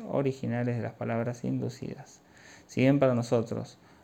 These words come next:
no han conservado valor terapéutico ni práctico, siguen no obstante conservando su valor orientador en la exploración del campo del inconsciente.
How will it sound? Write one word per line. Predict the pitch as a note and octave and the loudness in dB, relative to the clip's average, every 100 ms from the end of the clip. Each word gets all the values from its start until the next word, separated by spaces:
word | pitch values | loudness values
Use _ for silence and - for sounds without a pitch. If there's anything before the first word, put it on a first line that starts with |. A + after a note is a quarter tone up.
| - | -4
no | B2 | 2
han | B2+ B2 | 2 2
conservado | B2+ A#2+ G#2+ A#2+ A#2 A2+ | 0 0 0 4 4 4
valor | A2 A2+ | 2 2
terapéutico | A2+ A2 G#2+ B2 B2 - - | 0 -2 0 2 2 -2 -6
ni | G#2+ | -6
práctico, | G#2+ A#2+ B2+ - C3+ C3+ C3+ - - - | 0 2 2 0 -4 -2 -4 -8 -20 -18
siguen | - C#3 C#3+ C3 | -4 2 4 4
no | A#2 | 0
obstante | - - C3+ A#2 A2+ | -2 0 2 2 -2
conservando | - C3+ C3 A2+ A#2+ A#2 | 0 0 2 0 0 0
su | A2 | -2
valor | A2 A2+ A#2+ - | 0 0 -2 0
orientador | C#3 B2+ A2 G#2+ G#2 A#2 B2+ - | 0 2 0 0 0 2 0 -2
en | - A2+ | -4 -2
la | A2 | -2
exploración | - - B2+ C3+ C3+ - B2 B2 C3+ - | -6 -2 2 4 2 -2 -4 -2 -2 -4
del | C3+ A#2 | -6 -6
campo | B2 A#2+ A#2 G#2+ | -4 -2 0 0
del | G#2 | 0
inconsciente. | G#2 G#2 A2 A2 A2 A2 - | -2 -4 -6 -6 -10 -10 -16